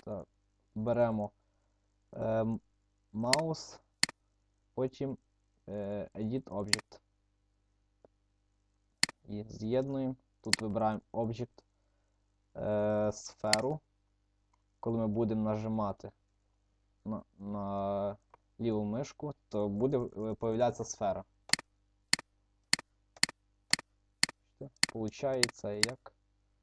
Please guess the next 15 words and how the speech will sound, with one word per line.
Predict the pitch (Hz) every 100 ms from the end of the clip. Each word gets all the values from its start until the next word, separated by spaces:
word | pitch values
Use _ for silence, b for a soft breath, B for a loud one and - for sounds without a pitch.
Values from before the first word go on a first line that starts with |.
| _ _ -
І | 147
давайте | 135 120 131 - 117
ще | - - 117 120 - _ _ _ _ _ _ _ _ _ _ _ _ _ -
зробимо | 110 117 110 104 - _
так | 110 -
само, | - 120 113 156 - - -
але | 113 113
щоб | - 117
появляли, | - 120 113 123 123 120 - 120 -
появлявся | 120 117 120 -
спалах. | 113 - 107 95 - _ _ _ _ _ -
Нажмемо | 110 110 113 110
на | 107 107
маус | 127 160 156 - - _ - _ _ _ _ _ _ -
і | 110 107